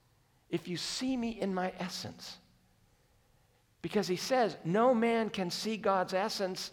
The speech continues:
and live." Why not, by the way?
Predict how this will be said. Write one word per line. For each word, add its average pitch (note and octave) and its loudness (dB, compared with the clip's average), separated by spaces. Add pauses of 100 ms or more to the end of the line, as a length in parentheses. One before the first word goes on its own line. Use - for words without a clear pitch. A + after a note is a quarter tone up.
and F3+ -2
live." F3+ -2 (2250)
Why B3+ 2
not, C#4+ -2 (580)
by G2 -4
the E2 -14
way? F#2+ -12